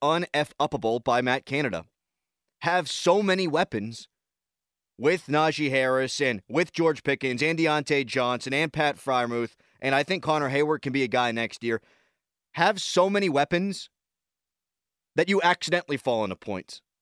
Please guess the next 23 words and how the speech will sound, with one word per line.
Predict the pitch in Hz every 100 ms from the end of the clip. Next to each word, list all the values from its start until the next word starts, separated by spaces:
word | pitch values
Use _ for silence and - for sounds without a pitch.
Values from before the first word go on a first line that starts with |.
| _ _ _ _ _ -
because | 147 180
the | 139
scheme | - 185 185
ain't | 165 123
good | 139 117
enough. | 90 82 _ _
And | 240
it's | 247
not | 302 -
just | 156
me | 131 165
saying | - 120 123
that. | 165
It's | 180
Doug | 220 214
Whaley | 208 214 123
saying | - 98 85
it. | 85 - _ _ _ _ _ _ _
It's | 160 -
Dan | 214
Orlovsky | 208 214 214 - 147
saying | - 113 95
it. | 87